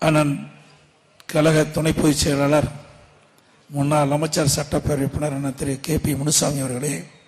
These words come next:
மரியாதைக்குரிய தருமபுரி மாவட்ட செயலாளர்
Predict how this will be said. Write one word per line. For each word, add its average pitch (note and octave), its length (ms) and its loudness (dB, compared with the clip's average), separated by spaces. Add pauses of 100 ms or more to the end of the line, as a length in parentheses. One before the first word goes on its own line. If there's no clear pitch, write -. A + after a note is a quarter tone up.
(1300)
மரியாதைக்குரிய D#3+ 800 4 (1500)
தருமபுரி D3+ 540 2
மாவட்ட D3 400 2
செயலாளர் D3 540 2